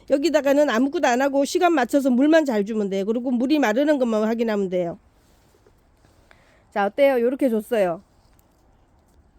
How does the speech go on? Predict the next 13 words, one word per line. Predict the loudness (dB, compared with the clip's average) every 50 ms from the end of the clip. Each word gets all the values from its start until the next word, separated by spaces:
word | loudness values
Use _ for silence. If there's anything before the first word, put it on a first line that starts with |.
| _ _ _ _ _ _ _ _ _ _ _ _ _
자, | -6 -2 0
영양제를 | 0 2 4 4 4 4 2 0 0 0 0 -2 -2
주든지, | -2 -4 -2 0 0 0 0 -2 -4 -2 0 0 0 0 0 -4 -6 _ -20 -20 -20 -20 _
그 | -2 2
다음에 | 2 4 4 4 4 4 4 4 4 4 4 2 -2 -4
뭐, | 0 2 2 4 4 4 4 2 2 2 0 0 -2 -6 -8 _ _ _
제, | 2 2 2 2 2
지렁이 | -4 -4 -2 0 2 2 2 2
분변토를 | 2 0 2 2 0 0 0 0 0 0 -2
쓰든지 | -2 -4 -2 -2 -2 -2 0 0
했을 | 0 0 0 -2 -4 -2
적에는 | 0 2 2 2 2 2
항상 | 0 0 0 0 0 2 2 0 0 -2 -4